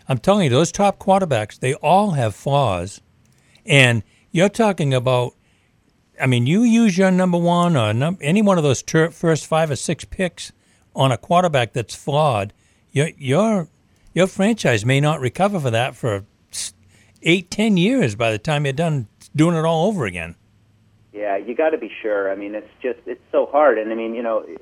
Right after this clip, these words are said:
Speaker 2: you have to be sure if you have one of those top ten picks, it's, you know, the Patriots have to be sure if they were considering trading two first-round picks. You know, I mean, you look at the most impactful drafts they've had, and I think a lot of people go back to two thousand twelve where they,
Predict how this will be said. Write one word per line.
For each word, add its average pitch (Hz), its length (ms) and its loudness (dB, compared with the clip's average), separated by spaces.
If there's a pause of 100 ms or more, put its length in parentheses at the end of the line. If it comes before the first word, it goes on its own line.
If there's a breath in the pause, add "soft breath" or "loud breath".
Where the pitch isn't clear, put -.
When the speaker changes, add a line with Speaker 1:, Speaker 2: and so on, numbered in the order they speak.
(220)
Speaker 2:
you 117 200 -6
have 127 220 -2
to - 40 -10
be 110 140 -10 (100)
sure 123 260 -4
if 107 120 -8
you 120 100 -8
have 127 240 2
one 123 100 -10
of 117 80 -8
those 107 180 -10
top 107 200 -4
ten 104 140 -12
picks, 170 360 -4
it's, 107 140 -10 (460 soft breath)
you 151 60 -4
know, 110 300 -4
the - 80 -16
Patriots 180 420 -2
have 120 180 2
to 113 60 -12
be 101 220 -8
sure 120 140 -2
if 120 100 -10
they 143 100 -4
were 139 120 -6
considering 120 580 -10
trading 123 340 -8 (100)
two 202 200 -10
first-round 110 500 -6
picks. 110 260 -8
You 123 80 -12
know, 123 140 -6
I 120 40 -8
mean, 120 200 -8 (340 soft breath)
you 135 80 -2
look 165 160 4
at 156 100 0
the 151 60 0
most 139 200 0
impactful 131 580 0
drafts 131 320 4
they've 104 160 -4
had, 139 240 6
and 123 100 -2
I 107 80 -8
think - 160 -12
a 107 40 -2
lot 104 100 2
of - 80 -12
people 110 180 -12
go 104 100 -8
back 110 220 -2
to - 180 -20
two 110 120 -10
thousand 101 340 -4
twelve 123 340 -2
where 113 100 -10
they, 98 240 -8